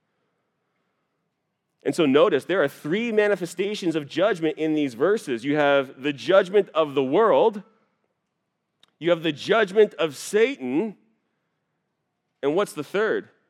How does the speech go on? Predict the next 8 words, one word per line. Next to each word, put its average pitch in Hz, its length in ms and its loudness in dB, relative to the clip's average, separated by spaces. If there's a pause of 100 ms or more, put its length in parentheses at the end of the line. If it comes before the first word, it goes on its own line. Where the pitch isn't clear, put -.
(1600)
The 131 100 -6
judgment 175 680 0 (400)
of 120 180 -4
Christ. - 720 -6 (720)
Christ 220 760 -2 (420)
takes 208 360 2
upon 202 380 0
himself 196 720 -2